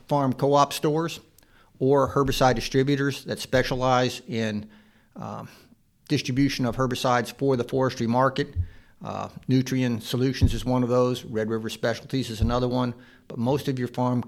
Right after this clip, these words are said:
co-op stores also carry, uh, some of these products as well because they're used in the ag industry as,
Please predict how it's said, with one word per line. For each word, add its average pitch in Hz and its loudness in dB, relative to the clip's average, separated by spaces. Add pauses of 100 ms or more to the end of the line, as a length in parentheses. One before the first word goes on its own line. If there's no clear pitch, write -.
co-op 123 0
stores 117 -4
also 127 0
carry, 113 -4 (420)
uh, 104 -8
some 127 0
of 104 -2
these 113 -2
products 110 -2
as 107 -8
well 113 -2
because 110 -6
they're 113 -2
used 110 -6
in 107 -2
the 107 -6
ag 110 -4
industry 104 -8
as, 92 -14